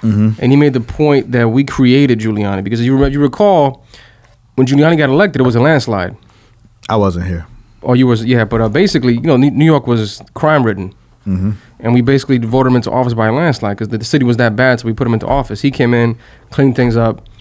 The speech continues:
Speaker 2: and,
Speaker 1: That's,
Speaker 2: um,
Speaker 1: that's how they wanted you to see it?
Speaker 2: that's the perception of it.
Speaker 1: <laughs> They couldn't clean it up before. They ain't wanna clean it up before.
Speaker 2: Nah.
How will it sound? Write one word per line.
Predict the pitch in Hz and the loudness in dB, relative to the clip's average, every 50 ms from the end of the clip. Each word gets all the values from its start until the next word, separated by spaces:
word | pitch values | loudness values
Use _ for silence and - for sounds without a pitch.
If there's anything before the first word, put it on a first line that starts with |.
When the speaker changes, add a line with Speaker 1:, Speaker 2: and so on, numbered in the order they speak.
| - - - - - - - - - | -20 -20 -20 -20 -20 -20 -20 -10 -4
Speaker 2:
and, | - 117 113 - 110 | -2 0 2 2 2
Speaker 1:
That's, | 110 107 | 0 0
Speaker 2:
um, | 107 104 101 101 | 0 0 -2 -2
Speaker 1:
that's | 95 92 - - | -4 -6 -4 -4
how | 95 87 | -4 -2
they | 90 90 | -2 -2
wanted | 90 90 90 90 90 | -2 -2 -4 -4 -4
you | 92 | -6
to | 90 - | -6 -6
see | - 107 107 | -6 -6 -8
it? | 101 - - - - - - - | -8 -10 -16 -20 -20 -20 -16 -8
Speaker 2:
that's | - 127 120 | -6 -6 -4
the | - 131 | -4 -2
perception | - 131 - - 135 - - 113 | -2 -2 -2 -2 -4 -4 -4 -6
of | 104 104 | -6 -6
it. | 104 - - - - - - - - - | -8 -10 -12 -20 -20 -20 -20 -20 -20 -20
Speaker 1:
<laughs> | - - - - - - | -20 -20 -20 -20 -14 -10
They | - 78 90 92 | -6 -4 -4 -4
couldn't | - 101 95 85 | -2 -4 -4 -2
clean | - 120 104 98 | -2 0 0 0
it | 98 98 | 0 0
up | 95 90 87 | -2 -2 -4
before. | 95 92 - 110 107 95 90 | -6 -6 -6 -4 -4 -2 -2
They | 92 | -2
ain't | 92 92 87 | -2 -2 -2
wanna | 95 95 87 | -4 -4 -6
clean | - - 90 82 80 | -6 -6 -6 -6 -6
it | 80 | -6
up | - | -6
before. | 110 113 113 | -4 -2 0
Speaker 2:
Nah. | 123 131 135 127 120 113 107 101 95 | 0 2 2 2 0 0 -2 -6 -10